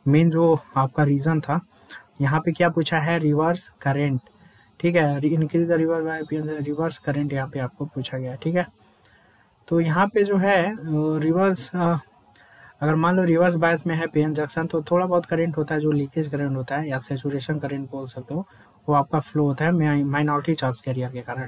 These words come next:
ठीक है। और जो reverse saturation current होता है ना, वो आपका independent होता है, इस चीज़ को ध्यान दीजिएगा, लिख लीजिएगा यहाँ पे,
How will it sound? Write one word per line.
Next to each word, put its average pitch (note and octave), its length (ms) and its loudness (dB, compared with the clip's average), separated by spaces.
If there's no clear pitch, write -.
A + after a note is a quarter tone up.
ठीक E3+ 120 0
है। C#3+ 120 0
और D3+ 140 2
जो F3 140 2
reverse E3+ 320 2
saturation F3 600 0
current F3+ 260 0
होता D3+ 180 0
है D3 60 -2
ना, E3+ 80 0
वो F3 160 2
आपका D#3+ 260 -2
independent D3 640 0
होता C3 140 -6
है, C#3 60 -6
इस D3 100 -6
चीज़ D3+ 180 -4
को D#3 100 -6
ध्यान C3+ 220 -4
दीजिएगा, B2+ 360 -6
लिख D#3+ 240 -2
लीजिएगा C3 340 -4
यहाँ A#2+ 280 -12
पे, G3+ 120 -4